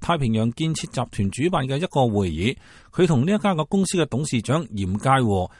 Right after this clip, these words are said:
進行咗問答。響回答關於中國崛起嘅問題嘅時候，着重談到咗關於南中國海嘅呢一番說話。中國、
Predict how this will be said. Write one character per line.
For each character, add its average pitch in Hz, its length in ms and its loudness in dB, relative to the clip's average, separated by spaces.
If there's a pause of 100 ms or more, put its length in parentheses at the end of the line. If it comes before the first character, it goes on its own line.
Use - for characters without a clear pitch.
(100)
進 170 160 2
行 92 180 2
咗 123 220 0
問 120 260 2
答。 104 220 2 (320)
響 202 240 6
回 117 140 4
答 165 140 2
關 202 220 2
於 202 120 4
中 214 160 2
國 170 180 0
崛 - 140 -4 (100)
起 147 140 -2
嘅 180 100 0
問 131 180 0
題 107 100 -2
嘅 113 120 -2 (100)
時 110 120 -2
候， 120 240 4 (160)
着 - 140 0
重 147 200 0
談 107 220 0
到 151 80 0
咗 143 260 0
關 180 180 0
於 180 160 2
南 87 200 -2
中 160 180 0
國 117 160 0
海 - 220 -4
嘅 113 160 -2
呢 104 100 -2
一 120 60 0
番 120 200 0
說 110 200 -6
話。 123 220 2 (600)
中 156 180 2
國、 123 220 4